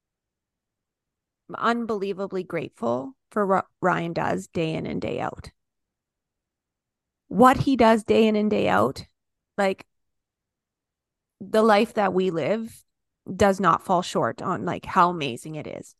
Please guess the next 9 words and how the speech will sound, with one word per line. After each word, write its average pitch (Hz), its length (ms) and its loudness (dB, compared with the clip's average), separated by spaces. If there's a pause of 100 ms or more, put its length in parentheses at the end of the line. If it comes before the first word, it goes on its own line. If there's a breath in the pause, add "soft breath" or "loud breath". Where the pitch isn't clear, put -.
(100)
And 208 100 2
it 190 80 -2
is 190 140 -6
because - 420 -2
he 208 200 -6
works 180 480 0 (760)
so - 420 2
hard. - 420 -4 (920)
However, 196 640 4